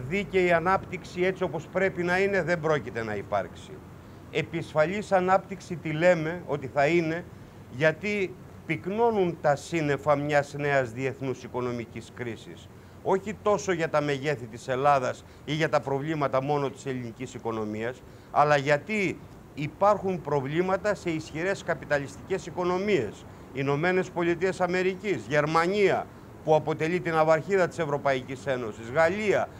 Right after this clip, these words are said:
άλλες ισχυρές χώρες, οι οικονομίες τους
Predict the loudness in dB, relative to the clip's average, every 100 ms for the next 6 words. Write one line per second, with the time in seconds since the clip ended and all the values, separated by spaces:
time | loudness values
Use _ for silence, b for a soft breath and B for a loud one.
0 | B 4 4 4 -2 -6 -4 -2 -2 0
1 | 0 0 -2 -6 -2 -2 0 2 4 2
2 | -2 -10